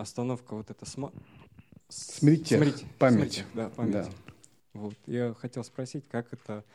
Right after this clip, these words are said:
Speaker 1: так ну, то есть память, получается, прекращается. Ну, в Брахмане нет памяти. А ради чего всё это?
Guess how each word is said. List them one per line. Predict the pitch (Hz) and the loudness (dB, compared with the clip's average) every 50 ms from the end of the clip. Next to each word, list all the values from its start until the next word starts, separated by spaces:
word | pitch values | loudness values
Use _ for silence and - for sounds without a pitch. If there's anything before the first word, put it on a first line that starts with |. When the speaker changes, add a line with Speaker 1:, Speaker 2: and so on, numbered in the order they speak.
| _ _ _ _ _ _ _ _ | _ _ _ _ _ _ _ _
Speaker 1:
так | 117 110 107 - - - - _ _ _ _ _ _ _ - | -8 -8 -6 -8 -12 -20 -20 _ _ _ _ _ _ _ -10
ну, | 113 117 120 117 | -8 -6 -6 -6
то | 120 120 | -6 -8
есть | 110 104 - - _ | -8 -8 -10 -8 _
память, | - 131 127 123 117 107 - - - _ _ | -2 -2 0 -2 -4 -4 -8 -12 -20 _ _
получается, | - 98 101 104 - - 110 107 104 - - - - 98 95 98 98 _ _ _ _ _ _ _ _ _ _ _ _ _ _ _ _ | -16 -16 -16 -14 -10 -8 -8 -8 -8 -10 -14 -20 -18 -16 -16 -16 -16 _ _ _ _ _ _ _ _ _ _ _ _ _ _ _ _
прекращается. | - 120 - - 113 110 - - - 101 101 110 117 123 - - 160 160 160 160 - _ _ _ _ _ _ _ _ _ _ 120 - | -8 -8 -6 -6 -6 -6 -6 -8 -8 -6 -6 -6 -6 -8 -8 -8 -8 -8 -8 -10 -12 _ _ _ _ _ _ _ _ _ _ -18 -12
Ну, | 117 117 117 110 | -10 -8 -8 -8
в | 104 113 113 139 156 165 170 170 165 | -10 -14 -18 -20 -20 -20 -20 -20 -16
Брахмане | 135 120 113 113 123 123 131 127 117 - 120 110 107 107 110 107 | -14 -14 -12 -8 -6 -4 -2 -2 -4 -6 -10 -10 -8 -8 -8 -10
нет | 104 - | -12 -12
памяти. | _ 120 127 135 135 123 - 117 | _ -8 -8 -8 -8 -10 -10 -8
А | 110 120 123 123 _ _ _ _ _ | -6 -6 -6 -8 _ _ _ _ _
ради | 123 120 147 143 143 147 | 0 0 0 0 0 -6
чего | - - - 147 151 160 | -8 -8 -6 -2 -2 -4
всё | 156 - - 139 139 | -4 -4 -6 -4 -2
это? | 139 135 123 - 113 104 | -2 -2 -2 -6 -10 -12